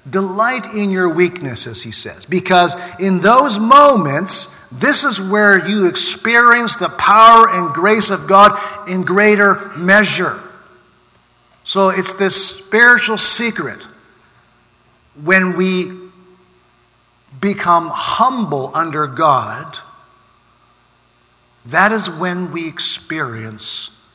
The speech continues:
a new insight, a new love, a new empowerment like never before.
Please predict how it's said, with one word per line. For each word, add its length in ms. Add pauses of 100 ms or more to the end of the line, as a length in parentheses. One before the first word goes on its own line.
(1700)
a 100
new 300
insight, 680 (840)
a 80
new 220
love, 640 (260)
a 80
new 320
empowerment 880 (320)
like 240
never 300
before. 480